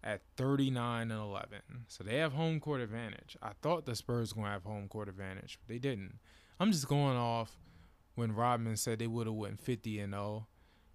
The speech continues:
because they would've got time to heal and be fresh for the season. But, you know, you're, you're competing against, like, thirty other teams. It, it's hard.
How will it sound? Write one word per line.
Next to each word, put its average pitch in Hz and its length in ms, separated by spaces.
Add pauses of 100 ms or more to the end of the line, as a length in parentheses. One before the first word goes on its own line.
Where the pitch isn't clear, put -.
(140)
because 120 200
they 123 80
would've 120 260
got 110 240
time 110 340
to 98 80
heal 113 680
and 101 640 (100)
be 120 180
fresh 113 640
for 120 120
the 104 100
season. 127 640
But, 131 260
you 131 200
know, 110 300
you're, 127 240
you're 120 300
competing 110 540
against, 101 640
like, - 220 (100)
thirty 127 320
other 101 220
teams. 117 720 (540)
It, 113 240
it's 120 200
hard. - 540